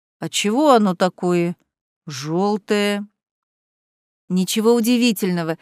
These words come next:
ведь стихия сего могучего мифического зверя — огонь", нашлась Люся. "Впрочем, раз оно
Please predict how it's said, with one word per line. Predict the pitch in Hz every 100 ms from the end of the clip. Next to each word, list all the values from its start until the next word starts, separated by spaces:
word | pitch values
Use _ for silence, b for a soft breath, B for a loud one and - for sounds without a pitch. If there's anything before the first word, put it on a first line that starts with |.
| b
ведь | - 214 220
стихия | - 240 - 277 240
сего | - 190
могучего | 196 202 202 214 196 196
мифического | 196 - 226 233 - 220 220
зверя — | 196 196 240 240 233 - _
огонь", | 170 170 165 269 339 165 147 _ _ _ _ _
нашлась | 165 170 175 160 -
Люся. | 160 151 - 151 _ _ _ _ _ _ _ _ _ _ -
"Впрочем, | 208 269 - 269
раз | 285 285 262
оно | 247 262 262 -